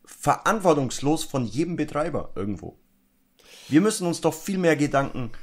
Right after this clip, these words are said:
machen, was den Menschen in dem Beruf ausmacht und das weiterdenken. Ich meine, wir machen das in der Schwimmerplattform intensivst.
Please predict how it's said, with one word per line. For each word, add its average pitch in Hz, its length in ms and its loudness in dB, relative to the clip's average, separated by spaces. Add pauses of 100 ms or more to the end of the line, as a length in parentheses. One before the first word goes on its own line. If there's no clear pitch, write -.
(180)
machen, 123 440 0 (400)
was - 500 2 (220)
den 123 220 2
Menschen 165 480 4
in 185 280 2
dem 156 180 6
Beruf 160 380 2
ausmacht 110 640 -2
und 123 260 -4
das 151 240 4
weiterdenken. 131 760 0 (220)
Ich - 120 -12
meine, 117 340 4
wir 147 180 6
machen 160 320 4
das 139 180 0
in 127 100 -4
der 104 120 0
Schwimmerplattform 101 920 -4
intensivst. 165 840 0